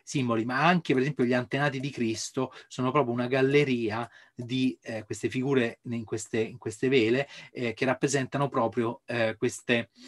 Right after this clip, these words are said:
eh, questa varia umanità che, che Michelangelo rappresenta così bene. Riscendiamo, perché così inquadriamo un po' meglio le altre scene. Adesso, se vi sono poi,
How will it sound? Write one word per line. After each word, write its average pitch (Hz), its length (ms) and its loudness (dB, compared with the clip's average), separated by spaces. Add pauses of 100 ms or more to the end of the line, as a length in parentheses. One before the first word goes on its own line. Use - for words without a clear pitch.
(300)
eh, 95 460 -10
questa 127 260 -4
varia 135 280 6
umanità 120 640 0
che, 104 280 -2 (300)
che 113 320 0
Michelangelo 110 720 -2
rappresenta 110 600 -6
così 104 220 -10
bene. 92 260 -16
Riscendiamo, 143 640 0
perché 107 260 -8
così 120 420 -6
inquadriamo 110 520 -8
un 104 80 -14
po' 123 120 -12
meglio 113 560 -2 (360)
le 110 120 -8
altre 113 300 -4
scene. 208 600 4 (260)
Adesso, 123 640 -4 (340)
se - 180 -8
vi 127 120 -2
sono 151 220 0
poi, 139 280 2